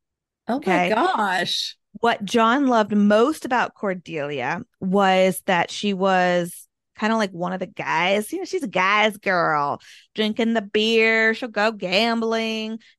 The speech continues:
Speaker 2: talks about sex, and she's just, she's a guy's gir-, you know, one of those fun girls.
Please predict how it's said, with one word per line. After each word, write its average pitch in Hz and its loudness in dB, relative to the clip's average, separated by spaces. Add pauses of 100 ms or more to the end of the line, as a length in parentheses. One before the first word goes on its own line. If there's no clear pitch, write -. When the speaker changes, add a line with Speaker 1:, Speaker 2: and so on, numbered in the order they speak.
(120)
Speaker 2:
talks 196 -8
about 220 0
sex, 202 -2 (320)
and 196 -4
she's 214 -4
just, 214 -4 (200)
she's - -8
a 285 -6
guy's 233 0 (180)
gir-, - -10
you 440 2
know, 165 -2
one 262 -4
of 214 -6
those 208 0
fun 247 -2
girls. 180 -4